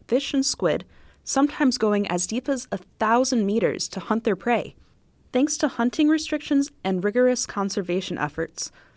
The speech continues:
the once depleted southern elephant seal population has been restored to seven hundred forty thousand.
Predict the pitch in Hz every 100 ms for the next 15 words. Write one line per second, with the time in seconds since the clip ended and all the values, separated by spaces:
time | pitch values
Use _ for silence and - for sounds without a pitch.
0 | _ 196 190 254 285 - - 254 233 220
1 | - 202 240 247 202 208 240 254 - 226
2 | 247 277 277 285 285 294 - 302 208 185
3 | - 185 175 - - 196 208 - 202 -
4 | 202 262 - 226 214 208 - 196 196 196
5 | 165 165 - -